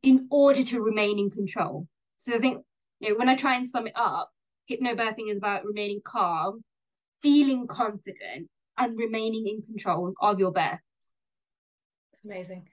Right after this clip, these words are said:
Speaker 2: And I, I know it's like you touched on, um, the kind of stuff that you see on T V and, you know, those around you. And the funny thing is, you always tend to hear all, like, the negative side of it.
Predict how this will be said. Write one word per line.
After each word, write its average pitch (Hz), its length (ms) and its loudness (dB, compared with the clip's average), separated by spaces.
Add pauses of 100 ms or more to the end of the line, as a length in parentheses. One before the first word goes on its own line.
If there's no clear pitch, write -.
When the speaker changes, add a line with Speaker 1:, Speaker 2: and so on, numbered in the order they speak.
(360)
Speaker 2:
And 226 300 2
I, 226 220 -2
I 233 120 0
know 262 180 2
it's 220 220 0
like 208 180 -6
you 208 100 -8
touched - 340 -8
on, 196 300 -6
um, 185 500 -8 (200)
the 208 80 -8
kind 202 200 -4
of 196 60 -12
stuff 202 180 -10
that - 100 -12
you 185 80 -12
see 196 200 -8
on 185 100 -8
T 190 220 -8
V 190 340 -4
and, 185 280 -10 (300)
you 185 80 -8
know, 190 80 -4
those 202 220 0
around 196 340 -6
you. 185 140 -8 (280)
And 226 120 -2
the 233 60 0
funny 277 200 2
thing 269 180 0
is, 247 140 -4
you 214 220 -10
always 247 340 -2
tend 254 240 -8
to 233 80 -8
hear 220 360 -2
all, 208 220 2
like, 196 180 -6
the 202 60 -6
negative 196 460 -6
side 208 220 -4
of 214 120 -4
it. 247 200 -4